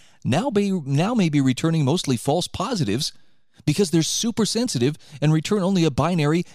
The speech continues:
yes or no response, even though being infected with a virus is a far different thing than being pregnant. Magnitudes matter when it comes to spreading the little sucker.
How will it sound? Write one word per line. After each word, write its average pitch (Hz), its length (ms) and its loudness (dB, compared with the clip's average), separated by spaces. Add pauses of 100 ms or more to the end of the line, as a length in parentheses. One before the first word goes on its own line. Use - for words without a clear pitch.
yes 175 500 -2
or 185 140 2
no 147 140 4
response, 139 680 -2 (440)
even 143 220 0
though 143 100 4
being 143 300 0
infected 131 380 -2
with 131 140 -2
a 151 40 0
virus 117 440 -2 (240)
is 139 140 -2
a 143 40 2
far 196 520 -4
different 160 560 -4
thing 156 300 -2
than 156 160 0
being 120 360 -2
pregnant. 196 540 -4 (960)
Magnitudes 170 720 -2
matter 165 300 0
when 147 120 2
it 123 80 -4
comes 135 240 -2
to 151 100 -6
spreading 117 360 0
the 107 80 0
little 104 180 -2
sucker. - 460 -6